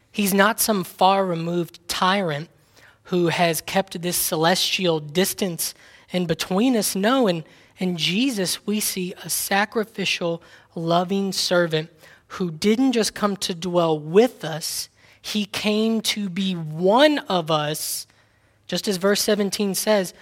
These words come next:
so he could be like us in every way. You understand the significance of that? It's a really beautiful truth. Fully God and fully man. It's pretty incredible, amen?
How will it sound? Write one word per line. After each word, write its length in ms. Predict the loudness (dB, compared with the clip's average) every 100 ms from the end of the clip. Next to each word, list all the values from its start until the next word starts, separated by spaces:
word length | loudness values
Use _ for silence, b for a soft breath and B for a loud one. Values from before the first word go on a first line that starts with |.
| b -10
so 160 | -8
he 280 | -6 -4 -4
could 220 | -4 -6
be 160 | -4 -2
like 400 | 0 0 0 -6
us 200 | -8 -6
in 140 | -8 -6
every 300 | -8 -6 -6
way. 460 | -2 -2 -4 -10 _ _ _ _ _ _ _ _
You 100 | -8
understand 500 | -6 -6 -6 -6 -4
the 40 | -6
significance 720 | -6 -6 -4 -4 -8 -8 -8
of 80 |
that? 240 | -6 -6 -8 _ _ _ _
It's 80 | -8
a 60 |
really 300 | -2 0 -2
beautiful 440 | -4 -4 -6 -8 -8
truth. 400 | -6 -8 -10 -18 b b _
Fully 300 | 0 0 0
God 480 | 0 2 0 -4 -10 _ _ _ _ _ _ -18
and 80 | -10
fully 300 | -2 0 0
man. 260 | -4 -6 -8
It's 100 | -12
pretty 220 | -8 -8
incredible, 460 | -4 -2 -2 -4
amen? 320 | -10 -6 -6